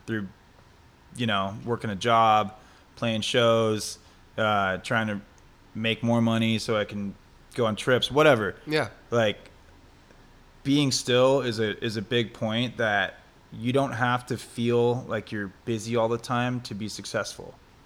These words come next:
Speaker 1: And I think a, a, an element of success comes from being still and being
Speaker 2: Yeah.
Speaker 1: not being busy.
Speaker 2: Absolutely.
Speaker 1: And, and people wanna,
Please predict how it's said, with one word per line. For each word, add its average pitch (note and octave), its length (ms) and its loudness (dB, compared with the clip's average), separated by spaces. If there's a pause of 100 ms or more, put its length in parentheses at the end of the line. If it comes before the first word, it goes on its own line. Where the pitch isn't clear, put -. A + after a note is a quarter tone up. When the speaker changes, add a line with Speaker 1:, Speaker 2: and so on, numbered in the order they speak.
(160)
Speaker 1:
And A#2 80 -2
I A2 40 -2
think B2+ 220 -4
a, A2 140 0 (120)
a, A2 140 -4 (500)
an A#2 60 -6
element A#2+ 280 2
of G#2+ 80 -4
success A2 540 0
comes A2 340 -4
from G#2 220 -8
being F#2+ 260 -8
still G#2 500 -4 (140)
and G#2 180 -6
being G2 400 -6 (480)
Speaker 2:
Yeah. B2 180 -4 (1160)
Speaker 1:
not B2 400 0
being B2 320 0
busy. F#2+ 440 -8 (180)
Speaker 2:
Absolutely. A#2 500 0
Speaker 1:
And, G2 140 -6
and G#2+ 160 -8
people B2+ 260 -4
wanna, A#2+ 320 -2